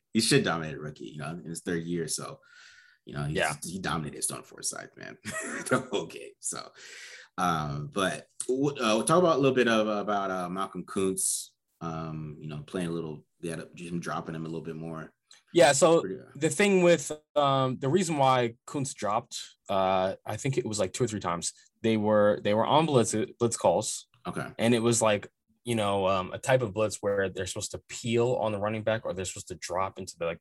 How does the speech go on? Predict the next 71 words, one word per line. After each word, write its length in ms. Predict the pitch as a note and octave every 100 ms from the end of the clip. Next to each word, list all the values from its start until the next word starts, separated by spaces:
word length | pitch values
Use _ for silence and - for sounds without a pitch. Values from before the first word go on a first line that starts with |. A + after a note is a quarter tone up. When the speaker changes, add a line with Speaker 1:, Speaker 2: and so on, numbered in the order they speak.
| -
Speaker 2:
the, 220 | E2+ D2+
uh, 240 | C2+ C2 -
the 60 | -
passing 420 | G#2+ G2+ G#2+ G2+
lane, 200 | G#2 G#2
to, 120 | - _ G#2+
you 100 | F#2+
know, 100 | F2+
'cause 160 | F2
the 80 | -
pressure's 360 | - G2+ F#2+ F#2
on, 160 | F#2
the 80 | F2
ball's 240 | - F2
gonna 160 | - F2
come 140 | -
out 100 | F2 -
hot. 360 | F2+ E2+ -
So, 160 | - E2
like, 260 | D2 E2+ - _ _ _ _ _ _
just 220 | G#2 F#2+
drop 200 | G#2 F#2
it 40 | -
to 60 | -
the 180 | _
passing 440 | F#2+ F2 F#2 E2+ E2+
lane. 220 | F2 F2 - - - -
And 120 | G#2
Gus 160 | B2
Bradley's 240 | - G2+ F#2+
gonna 140 | F#2+
call 160 | - F#2
stuff 180 | - -
like 140 | E2+
that 180 | E2+ D#2+
when 100 | D#2+
he 120 | D#2+
knows 200 | D#2 D#2+
it's 100 | - -
gonna 120 | -
be, 60 |
like, 100 | - -
a 20 |
three-step 400 | - F3+ - -
drop 260 | - - - -
game, 320 | D#2 C2 B1+ - _ _ -
you 120 | F2
know, 160 | F2 F#2
and, 180 | F2 -
and 160 | F2+ F2
the 60 |
defensive 360 | E2+ F#2+ F2 E2+
ends 140 | E2+
have 160 | F2 E2
no 220 | F2 F2
chance 260 | - F2 D#2+
of 80 |
getting 200 | - E2+
there. 140 | E2 E2
So 140 | -
just 260 | - G2 -
send 180 | E2 -
four 180 | F2 E2
guys 220 | E2 E2
up 100 | D#2+
the 60 | E2
middle, 200 | E2+ D#2+
drop 220 | D#2+ E2+
the 100 | _
defensive 280 | - F2+ - -
ends. 200 | -